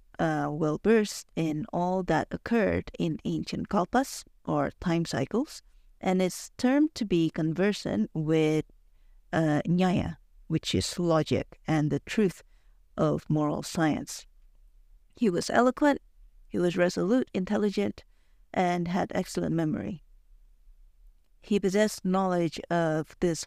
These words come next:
whole universe, above it, below it, and everything surrounding it. And for the rest of his life, Narada focused on his devotion, meditation upon and worship to Vishnu. After his death,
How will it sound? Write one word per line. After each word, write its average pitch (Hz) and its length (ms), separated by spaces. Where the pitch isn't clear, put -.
whole 185 300
universe, 185 600
above 180 280
it, 143 160
below 180 480
it, 120 220
and 170 140
everything 180 580
surrounding 165 480
it. - 260
And 226 160
for 269 100
the 254 140
rest 277 220
of 269 100
his 196 220
life, 170 360
Narada 202 440
focused - 600
on 165 220
his 165 180
devotion, 214 680
meditation 175 720
upon 160 680
and 156 400
worship - 460
to 160 380
Vishnu. 170 480
After 202 320
his - 360
death, 190 300